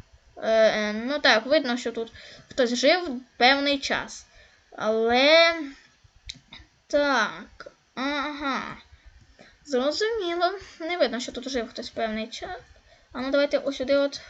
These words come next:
Але уже його тут, як би ви бачите, немає. Не знаю, втік він чи ні. Але так, де той будинок, на якому щось ви-, вирощували? Ага,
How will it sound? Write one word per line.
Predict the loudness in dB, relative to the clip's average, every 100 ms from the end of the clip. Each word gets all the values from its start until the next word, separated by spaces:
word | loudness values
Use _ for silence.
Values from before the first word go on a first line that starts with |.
| -20 _ _ -20 _ -20 _ _ _ _ -20 _ _ -18 -4
Але | -2 0 2 2 2 -4 -20 _ -20 -20 -20 -10
уже | -6 2 4 6
його | 4 2 2 0
тут, | -4 -6
як | -4 -2
би | -2
ви | -2
бачите, | 0 -2 -2 -4
немає. | -2 0 0 0 0
Не | -2
знаю, | -6 -6 -8
втік | -8 -8 -6
він | -8 -6
чи | -6
ні. | -4 -6 -8 -14 -20 -20 _ _ -10
Але | -4 0 2 2 0 0
так, | -2 0 2
де | 2
той | 2
будинок, | -2 -2 -2 -2
на |
якому | -2 -2 -4
щось | -4 0
ви-, | 0
вирощували? | 0 -2 -2 -2 -2 -2
Ага, | -2 -2 -6